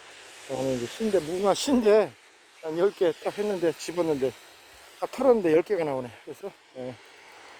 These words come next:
어디가 심든, 예, 적당한 데 가서 심고, 예. 우리 묘목이, 예, 앞으로 이, 우리 이원에서는 묘목으로 이제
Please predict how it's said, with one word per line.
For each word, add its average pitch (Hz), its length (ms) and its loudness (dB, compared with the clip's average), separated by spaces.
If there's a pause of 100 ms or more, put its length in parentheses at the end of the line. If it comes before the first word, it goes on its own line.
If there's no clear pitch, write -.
(160)
어디가 135 260 2
심든, 202 520 0 (180)
예, 120 220 -12
적당한 135 360 -8
데 127 80 -6
가서 123 160 -6
심고, 151 460 -6 (800)
예. 131 100 -10 (1160)
우리 156 120 0
묘목이, 190 840 4
예, 156 200 0 (120)
앞으로 175 420 -4 (1500)
이, - 40 0
우리 165 880 0
이원에서는 240 640 6 (1200)
묘목으로 226 680 4
이제 180 280 2